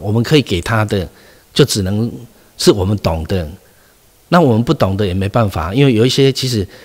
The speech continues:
他喜欢的是属于比较现代化的、比较科技化的产品，那我们只能针对我们懂的尽量给，那这个也没办法，就等于是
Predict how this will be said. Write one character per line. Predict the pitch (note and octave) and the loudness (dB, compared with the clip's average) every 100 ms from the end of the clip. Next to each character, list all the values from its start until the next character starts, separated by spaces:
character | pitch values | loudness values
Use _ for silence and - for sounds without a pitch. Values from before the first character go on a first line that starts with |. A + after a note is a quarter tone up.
| - | -20
他 | - D3 | -6 0
喜 | - G#2 | 2 2
欢 | G#2 B2+ | 2 2
的 | A#2 | 2
是 | G#2 | 0
属 | B2+ - F2 | -2 -2 -4
于 | F#2+ | -4
比 | F2+ | -4
较 | C3 A#2+ A2 | -2 0 0
现 | - B2+ G#2 | 2 2 2
代 | A#2 G#2 | 0 0
化 | B2+ G#2+ | 0 0
的、 | F#2+ F2+ - - - - - | -2 -6 -8 -20 -20 -20 -6
比 | F#2+ | -2
较 | B2 | 0
科 | A#2 - A2+ | 0 2 0
技 | - A2+ | 0 0
化 | G2+ A2 | 0 -2
的 | F2+ E2 D2+ D#2 - - - | -2 -6 -8 -14 -20 -20 -12
产 | - G2+ | -6 -4
品， | F#2 F#2 | -4 0
那 | D3+ - - - - - | 0 0 -8 -20 -20 -4
我 | G#2 | 0
们 | A2 | 2
只 | A#2 A2 | 2 0
能 | F#2+ G#2+ - _ _ _ _ | 0 -2 -4 _ _ _ _
针 | - D#3+ | 2 4
对 | E3 D3+ | 6 4
我 | G2+ | 4
们 | G#2+ | 0
懂 | A2 F2+ F2+ | -2 -4 -4
的 | |
尽 | F#2+ C#3 B2 | -2 0 0
量 | G#2 | 0
给， | F2+ E2 C2+ F#2 _ _ _ _ _ _ - | -4 -8 -10 -14 _ _ _ _ _ _ -2
那 | C3+ C#3 - | 0 0 -4
这 | - C3+ | -2 0
个 | A#2 | 2
也 | |
没 | F2+ F#2+ | 0 -2
办 | A#2 G#2+ | -2 -2
法， | E2 | -4
就 | E2+ C3 | -4 -4
等 | G2+ | -2
于 | F#2 | -4
是 | F#2+ B2+ B2 A2+ G#2+ G2+ | -4 -2 0 0 -2 -4